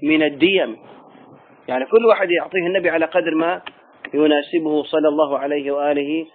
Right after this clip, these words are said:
وصحبه وسلم. فيأتي لهذا ويقول له: "بر الوالدين"، ويأتي لهذا يقول له: "الجهاد في سبيل الله"،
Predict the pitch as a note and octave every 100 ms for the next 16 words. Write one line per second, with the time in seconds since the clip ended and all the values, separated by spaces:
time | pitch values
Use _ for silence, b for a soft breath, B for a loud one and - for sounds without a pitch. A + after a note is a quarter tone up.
0 | B B - C3+ D3 C#3 C3+ A#2+ - G#2+
1 | G#2 - _ _ _ _ - _ _ _
2 | C3+ D#3 - D3 C#3+ F3 G3 F3+ - _
3 | _ _ _ _ _ C3+ C#3+ D3 D3+ D3+
4 | D3 D#3+ - - _ _ _ _ _ _
5 | C3+ C3+ B2+ B2 A2+ G#2 G2+ _ b b
6 | b B2 D3 D3+ C#3+ D3 E3+ D3+ D3 D#3
7 | D#3 D3 C#3 C3 B2 D#3+ F3 D#3+ F3+ -
8 | _ _ _ _ - D#3+ C#3+ C#3 C3 B2+
9 | A2+ G#2+